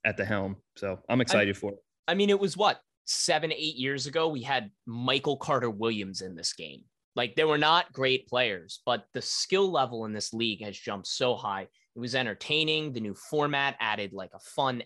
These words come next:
Speaker 2: element to it. I just thought the N B A killed it, and they, they killed it all weekend. They changed the skills challenge, which was on Saturday, to three teams. One,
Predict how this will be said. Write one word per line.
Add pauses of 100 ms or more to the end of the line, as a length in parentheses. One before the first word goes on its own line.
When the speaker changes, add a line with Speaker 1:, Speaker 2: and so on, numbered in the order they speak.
Speaker 2:
element
to
it. (640)
I
just
thought
the
N
B
A
killed
it,
and
they,
they
killed
it
all
weekend.
They
changed
the
skills
challenge,
which
was
on
Saturday,
to
three
teams. (260)
One,